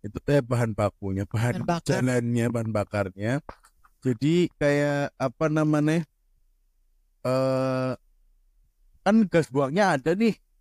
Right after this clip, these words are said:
Speaker 1: Kalau yang bensin, solar atau apapun itu kan ada,
Speaker 2: Yoi.
Speaker 1: ada,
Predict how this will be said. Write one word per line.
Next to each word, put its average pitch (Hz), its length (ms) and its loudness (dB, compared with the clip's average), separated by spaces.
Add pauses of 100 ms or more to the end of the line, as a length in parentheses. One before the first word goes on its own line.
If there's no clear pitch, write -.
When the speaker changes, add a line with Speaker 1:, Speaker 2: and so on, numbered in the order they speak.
(400)
Speaker 1:
Kalau 131 180 0
yang 135 160 0
bensin, 127 540 -2
solar 131 680 0 (400)
atau 117 240 0
apapun 127 400 0
itu 160 120 -4
kan 202 200 2
ada, 139 220 2
Speaker 2:
Yoi. 185 240 0
Speaker 1:
ada, 123 580 -2